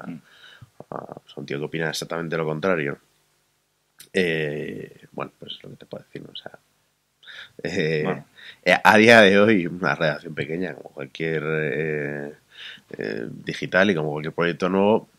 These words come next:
Speaker 2: con la particularidad que no tienen otros de que en realidad, eh, sí que he notado, llevo pocos días, eh, allí, eh, pero sí que he notado que hay una familiaridad, que hay una implicación muy grande de los columnistas,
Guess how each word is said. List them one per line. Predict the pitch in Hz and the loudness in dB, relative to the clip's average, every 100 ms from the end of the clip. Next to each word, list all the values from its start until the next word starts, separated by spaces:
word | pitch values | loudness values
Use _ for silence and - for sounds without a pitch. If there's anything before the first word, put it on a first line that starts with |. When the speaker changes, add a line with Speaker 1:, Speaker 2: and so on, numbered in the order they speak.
| _ | _
Speaker 2:
con | - 104 | 2 6
la | 104 104 | 6 6
particularidad | 98 98 90 85 92 98 | 4 4 0 2 2 0
que | - 87 | 0 -2
no | 95 | 0
tienen | 95 95 87 | 0 -2 -2
otros | 85 95 98 | -2 -4 -4
de | 85 | -4
que | |
en | 82 | -2
realidad, | 82 82 92 98 - | 0 4 2 2 -4
eh, | 98 85 80 - - - - | -4 -2 -4 -8 -18 -20 -6
sí | - 127 | 0 4
que | 135 | 4
he | |
notado, | 113 90 101 101 | 4 6 6 6
llevo | 85 95 78 | 4 0 0
pocos | 82 78 71 | -4 -6 -4
días, | 85 67 - - - | -2 -2 -4 -12 -14
eh, | - - 58 - 50 - - - - - | -12 -12 -12 -14 -16 -18 -20 -16 -16 -6
allí, | - 82 90 92 - | -4 -2 -4 -6 -10
eh, | - - - - - _ - - | -12 -12 -14 -18 -20 _ -20 -10
pero | - 85 | -4 -2
sí | - 104 | 0 0
que | 113 | 0
he | |
notado | 98 98 98 | 2 0 0
que | 92 | 0
hay | 82 87 | -2 0
una | 85 78 - _ - - | 2 0 -2 _ -20 -20
familiaridad, | - 95 87 90 90 87 87 92 92 - _ - _ | -2 0 2 0 0 0 2 0 0 -8 _ -20 _
que | 95 | 2
hay | 104 | 4
una | 101 | 2
implicación | 95 95 92 98 | 2 0 0 -2
muy | 101 110 | 0 0
grande | 104 98 95 | 2 2 2
de | 87 | -2
los | 82 80 - | -2 -4 -6
columnistas, | - 87 85 85 101 - 76 - | -10 -8 -6 -4 -6 -6 -10 -10